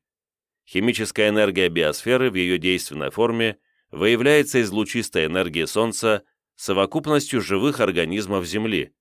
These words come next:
её живым веществом. Создавая фотосинтезом, солнечным лучом, бесконечное число новых в биосфере химических соединений, многие миллионы различных комбинаций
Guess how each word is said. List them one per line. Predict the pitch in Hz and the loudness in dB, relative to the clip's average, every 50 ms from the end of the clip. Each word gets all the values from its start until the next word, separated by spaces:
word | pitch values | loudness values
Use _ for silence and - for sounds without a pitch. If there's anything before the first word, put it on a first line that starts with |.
| _ _ _ _ _ _ _ _ - | _ _ _ _ _ _ _ _ -8
её | - 80 85 82 107 139 151 | -4 -4 0 2 4 4 4
живым | 131 117 120 92 92 98 98 | 2 2 0 2 2 2 0
веществом. | 90 82 92 90 - 104 95 - - 87 82 73 67 65 - _ _ _ _ _ _ _ _ _ _ _ _ _ _ | 0 -2 -4 -4 -4 -6 -6 -6 -6 -4 -4 -4 -4 -6 -12 _ _ _ _ _ _ _ _ _ _ _ _ _ _
Создавая | - - - 85 82 76 76 90 85 85 87 85 80 78 | -12 -4 -2 -2 -2 0 0 0 2 2 4 4 2 2
фотосинтезом, | - - 92 85 - 87 - - 95 87 95 117 117 104 110 123 127 127 123 120 | 0 -2 -4 -4 -4 -6 -6 -4 -6 -6 -4 -4 -4 -2 0 0 0 -2 -4 -8
солнечным | - - - 98 92 90 90 82 - - 87 78 76 | -8 -4 -2 0 0 0 -2 -6 -8 -8 -8 -8 -6
лучом, | 76 80 76 - 110 113 120 120 117 110 _ _ _ | -6 -6 -2 0 0 0 0 -2 -4 -10 _ _ _
бесконечное | - 76 92 98 95 - - 104 107 107 104 95 - - 98 92 90 | -10 -6 -6 -6 -2 -2 0 0 0 0 0 -2 -2 -2 -2 -2 -2
число | - - 98 95 - 98 98 95 | -2 -4 -4 -4 0 0 0 0
новых | 90 95 98 92 85 87 85 - - | 2 2 0 0 0 -2 -4 -4 -8
в | 87 82 76 | -16 -14 -6
биосфере | 76 101 98 92 - - - 104 95 87 85 80 | -2 -2 -2 -2 -2 -4 -4 -2 -2 0 -2 -4
химических | - 92 87 92 87 - 85 78 - - 82 - | -6 -6 -6 -6 -6 -6 -8 -10 -10 -10 -10 -8
соединений, | - - 76 78 73 78 73 80 92 104 113 117 117 113 98 _ _ _ _ _ _ _ _ _ | -6 -6 -4 -4 -6 -6 -6 -4 -4 -4 -2 -2 -4 -4 -6 _ _ _ _ _ _ _ _ _
многие | - - 95 120 139 135 123 131 | -6 -2 0 2 2 2 2 2
миллионы | 123 117 113 104 104 110 123 127 113 101 | 4 4 4 4 6 6 4 4 4 2
различных | 101 95 80 90 107 101 - - 98 90 - | 2 2 0 -2 -6 -6 -4 -6 -6 -6 -6
комбинаций | - 92 92 82 90 87 87 87 82 - - 85 82 | -6 -6 -4 -4 -4 -2 -2 -2 -4 -4 -4 -4 -6